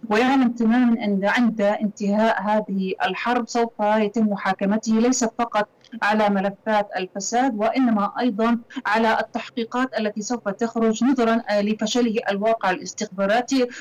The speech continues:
رغم يقينه ومعرفته عما يحدث، يعني بمعلومات مسبقة عما يحدث في عملية طوفان الأقصى. هذا التحقيق سوف يودي حياته إلى ال-، السجن، لذلك يطيل، آه، فترة أمد هذه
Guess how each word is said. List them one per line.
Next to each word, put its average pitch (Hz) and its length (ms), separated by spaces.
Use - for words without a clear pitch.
رغم 269 260
يقينه 247 600
ومعرفته 208 580
عما 220 240
يحدث، 220 500
يعني 220 460
بمعلومات 220 760
مسبقة 226 560
عما 214 220
يحدث 226 340
في 226 120
عملية 208 340
طوفان 208 400
الأقصى. - 600
هذا 302 380
التحقيق 262 500
سوف 262 280
يودي 247 420
حياته 240 560
إلى 226 440
ال-، 220 200
السجن، 214 480
لذلك 247 420
يطيل، 285 580
آه، 214 280
فترة 247 300
أمد 220 180
هذه 214 320